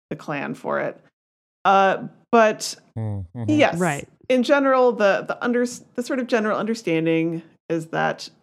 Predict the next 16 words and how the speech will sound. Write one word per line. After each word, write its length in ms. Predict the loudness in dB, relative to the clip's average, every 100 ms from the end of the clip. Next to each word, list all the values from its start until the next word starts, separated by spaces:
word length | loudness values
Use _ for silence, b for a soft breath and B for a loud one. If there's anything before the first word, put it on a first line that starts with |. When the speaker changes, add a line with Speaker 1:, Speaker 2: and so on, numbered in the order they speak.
| _
Speaker 1:
in 100 | -12 -10
traditional 440 | -8 -10 -8 -8
hunter-gatherer 560 | -8 -8 -6 -4 -4 -6
societies, 560 | -10 -6 -4 -4 -6
the 60 | -4
men 260 | -4 -2 -2
did 300 | -4 -6 -12
hunted 280 | -12 -10 -8
the 40 |
big 280 | -4 -4 -2
game, 380 | -4 -2 -6 -6
and 140 | -4
the 60 | -2
women 300 | -2 -2 -2
gathered 520 | -2 -2 -4 -6 -10
plants. 680 | -6 -4 -4 -6 -10 -18